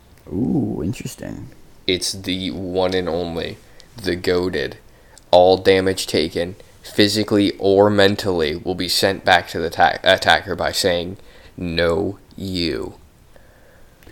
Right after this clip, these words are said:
Speaker 1: So it's literally the power that I described earlier, and it was, like, a real thing on the subreddit.
Speaker 2: Yeah.
Speaker 1: I love that. Um, that's, that is absolutely just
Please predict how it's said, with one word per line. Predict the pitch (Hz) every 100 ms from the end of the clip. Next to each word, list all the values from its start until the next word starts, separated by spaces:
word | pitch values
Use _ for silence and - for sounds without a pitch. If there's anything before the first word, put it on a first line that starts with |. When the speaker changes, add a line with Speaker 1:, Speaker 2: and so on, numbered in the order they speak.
| -
Speaker 1:
So | - 123
it's | 117
literally | 120 123 123
the | 107
power | 107 113
that | 104
I | 104
described | 104 - 104 95
earlier, | 101 107 101
and | 98
it | 98
was, | 104
like, |
a | 101
real | 98 98
thing | - 101
on | 95
the |
subreddit. | 92 95 92 85 - - -
Speaker 2:
Yeah. | 85 82 76 69 - - - - - - - - - - - - - - - -
Speaker 1:
I | 107
love | 107 107 104
that. | 87 87 87 - -
Um, | 104 104 92
that's, | 104 110 - - - - _ - -
that | 113
is | 117 110 - -
absolutely | 113 117 120 120 117 101 110 104
just | 92 98 -